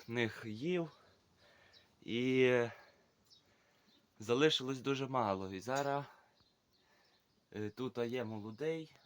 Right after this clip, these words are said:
оцей знизу молодий, цього, цього року виведений голуб, голубка там є, ця голубка вон з цим червоним голубом рибавиться, з червоним, і цей во голуб, ой, це червона голубка з цим голубом червоним,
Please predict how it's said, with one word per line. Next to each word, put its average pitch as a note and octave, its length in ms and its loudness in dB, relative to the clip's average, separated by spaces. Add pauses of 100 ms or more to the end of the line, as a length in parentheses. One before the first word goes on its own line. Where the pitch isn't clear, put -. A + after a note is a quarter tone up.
(120)
оцей C3 480 -8
знизу A#2+ 480 -12
молодий, A#2+ 640 -10 (220)
цього, A2 420 -12 (220)
цього A2 260 -10
року A2+ 260 -8
виведений G#2 680 -10 (600)
голуб, C#3 520 -2 (880)
голубка B2+ 600 -8
там C#3 300 -8
є, C#3 340 -10 (500)
ця A#2+ 160 -4
голубка C3 640 -6
вон B2 240 -8 (200)
з - 80 -20
цим B2 240 -6
червоним A#2 500 -6
голубом A#2 580 -6
рибавиться, A2 840 -8
з - 60 -20
червоним, G#2+ 640 -10 (480)
і A#2 200 -6
цей A2 220 -6
во G2+ 160 -8
голуб, A#2 380 -6 (480)
ой, G2+ 180 -8
це G2 200 -12
червона A#2+ 460 -8
голубка A2 560 -10
з G#2 60 -20
цим F#2+ 220 -16
голубом E2+ 420 -16
червоним, E2+ 460 -16